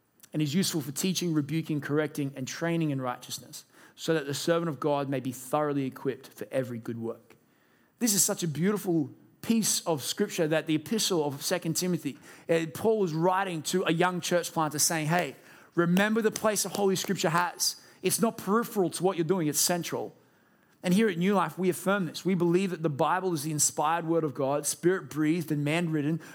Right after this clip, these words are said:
through which we can understand the character of God, story of God, will of God, and purpose of humanity. Now, you might be here and going, "But Michael, I have so many questions about the Bible." And to that, we would say,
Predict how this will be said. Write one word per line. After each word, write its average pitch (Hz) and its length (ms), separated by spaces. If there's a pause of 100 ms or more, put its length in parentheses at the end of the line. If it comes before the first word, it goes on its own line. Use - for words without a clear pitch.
(100)
through 160 200
which 175 220
we 190 100
can 170 240
understand 190 540
the 165 60
character 165 460
of 135 140
God, 147 260
story 170 380
of 147 100
God, 147 280
will 156 200
of 165 140
God, 139 260
and 135 100
purpose 131 440
of 135 80
humanity. 156 560 (1000)
Now, 185 100
you 220 120
might 214 220
be 175 100
here 208 240
and 180 100
going, 175 220
"But 156 140
Michael, 170 500 (340)
I 196 80
have 208 100
so - 460
many 220 160
questions 196 560
about 165 200
the 151 80
Bible." 147 440 (840)
And 190 140
to 196 120
that, 220 360 (400)
we 185 120
would 226 180
say, 185 520